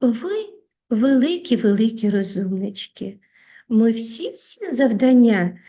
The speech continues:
які нам запропонувала красуня весна, виконали. І вам від красуні весни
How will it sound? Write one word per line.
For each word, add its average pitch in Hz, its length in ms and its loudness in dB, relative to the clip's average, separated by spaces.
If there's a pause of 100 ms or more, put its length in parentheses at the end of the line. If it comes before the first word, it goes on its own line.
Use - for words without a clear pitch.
(160)
які 226 440 2
нам 202 220 4
запропонувала 202 1000 0
красуня 190 680 -2
весна, 277 520 -8 (140)
виконали. 226 920 -4 (920)
І 233 160 6
вам 208 680 0 (200)
від 214 120 -2
красуні 214 800 0
весни 202 640 -4